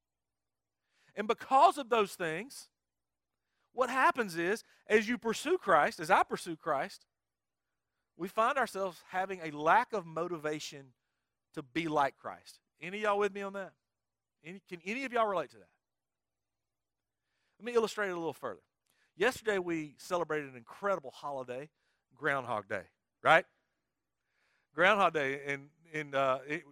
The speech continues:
when I say Groundhog Day, do any of y'all immediately think about Bill Murray? Is that just me? There's some people in this room, Groundhog, all that stuff, but Groundhog Day, Punxsutawney Phil, all that stuff. Um,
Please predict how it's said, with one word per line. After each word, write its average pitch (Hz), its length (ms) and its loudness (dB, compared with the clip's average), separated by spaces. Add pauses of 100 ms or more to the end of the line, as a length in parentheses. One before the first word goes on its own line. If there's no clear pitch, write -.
(120)
when 180 140 2
I 262 40 8
say 240 200 -2
Groundhog 160 440 -2
Day, 156 240 -2
do 135 100 -10
any 143 100 -10
of 165 60 -12
y'all 143 300 -2
immediately 135 460 -10
think 127 180 -12
about 120 180 -8
Bill 117 140 -10
Murray? 113 300 -10 (120)
Is 120 80 -16
that 170 140 -6
just 143 220 -14
me? 131 260 -4 (300)
There's 165 180 0
some 156 120 -10
people 147 280 -2
in 143 60 -4
this 135 160 -8
room, 135 240 -8
Groundhog, 135 380 0
all 143 180 2
that 127 120 -2
stuff, 127 320 -4
but 127 160 -2 (400)
Groundhog 196 500 6
Day, 170 220 2
Punxsutawney 175 540 -4
Phil, 160 260 -4
all 156 260 4
that 160 160 -4
stuff. 147 340 -2 (360)
Um, 147 420 4